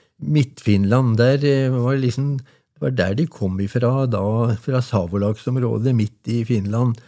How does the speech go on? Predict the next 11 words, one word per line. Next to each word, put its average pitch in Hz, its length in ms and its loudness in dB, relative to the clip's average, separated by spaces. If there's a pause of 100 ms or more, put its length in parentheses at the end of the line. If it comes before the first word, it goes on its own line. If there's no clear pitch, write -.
(440)
Eh, 120 520 0
flesteparten 127 680 0
de 110 160 0
som 123 180 0
befolket 127 540 -2
områdene 110 580 0
her, 107 400 -2 (540)
eh, 117 420 2
mellom 107 360 2
Elverum 107 560 0
og 110 340 0